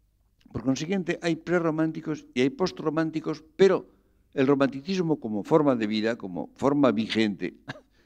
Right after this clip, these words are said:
de vida, tiene unos límites más estrechos.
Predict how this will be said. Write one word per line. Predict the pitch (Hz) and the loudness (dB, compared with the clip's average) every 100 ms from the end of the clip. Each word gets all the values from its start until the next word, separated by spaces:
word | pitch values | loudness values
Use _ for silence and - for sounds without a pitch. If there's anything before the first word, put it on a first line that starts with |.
| _ | _
de | 98 | -8
vida, | 107 143 135 - - _ _ _ _ | -4 -2 -2 -6 -16 _ _ _ _
tiene | - 127 135 143 | -2 2 2 2
unos | 120 107 87 | 2 2 0
límites | 104 107 92 87 - | -2 -2 -2 -6 -10
más | 71 80 98 - | -8 -4 -4 -6
estrechos. | 73 - - - - - | -14 -16 -16 -16 -20 -20